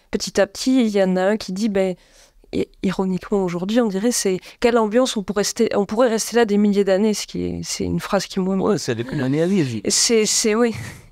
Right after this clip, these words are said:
Speaker 1: Et ensuite, pour, petit à petit, il y a ce, cette scène du repas où ils disent, ben, euh, ils comparent la nourriture à la nourriture, euh, d'Alep, à la nourriture, euh,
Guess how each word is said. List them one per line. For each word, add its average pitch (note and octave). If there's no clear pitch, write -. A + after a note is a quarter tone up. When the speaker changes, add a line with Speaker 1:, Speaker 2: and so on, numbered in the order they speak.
Speaker 1:
Et G#3
ensuite, A3
pour, B3
petit B3
à G#3+
petit, -
il C#4
y B3
a A3
ce, G#3
cette G#3+
scène A3+
du G#3+
repas B3
où G#3
ils F#3+
disent, G3
ben, F#3
euh, E3+
ils G3+
comparent A3
la G#3+
nourriture G#3
à G3+
la G3
nourriture, F#3+
euh, F#3
d'Alep, F#3+
à G#3
la F#3
nourriture, F#3
euh, F#3